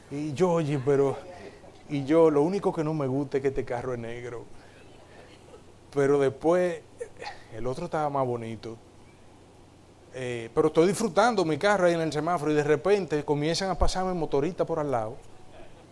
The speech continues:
Fu, fu, fu, y ya hace un tiempito de eso, no es como ahora, porque ahora se multiplicaron como si fueran,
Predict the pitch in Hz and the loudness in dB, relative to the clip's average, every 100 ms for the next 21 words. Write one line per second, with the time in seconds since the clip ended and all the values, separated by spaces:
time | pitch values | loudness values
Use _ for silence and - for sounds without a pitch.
0 | - 190 202 - - - - 220 - 127 | -10 -6 -6 12 12 12 12 2 0 2
1 | 139 151 196 196 214 190 208 143 143 143 | 2 4 2 2 0 0 -2 2 4 4
2 | - 113 127 139 175 185 180 190 139 120 | 0 -12 -6 -2 0 2 2 4 2 0
3 | 127 135 131 151 165 - 185 170 165 165 | 0 4 6 6 2 0 0 -2 -2 2
4 | 165 185 190 165 147 139 123 147 170 170 | 4 4 2 -2 -2 -2 -2 0 0 -2